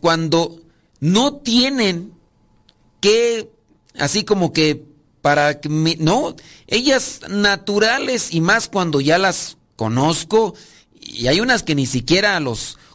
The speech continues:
cuarenta llegan, y yo digo, "Dios guarde la hora".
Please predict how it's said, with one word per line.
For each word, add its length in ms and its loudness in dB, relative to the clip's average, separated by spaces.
cuarenta 680 2
llegan, 560 -2
y 180 -2
yo 160 6
digo, 360 2
"Dios 540 2
guarde 600 2
la 280 0
hora". 840 0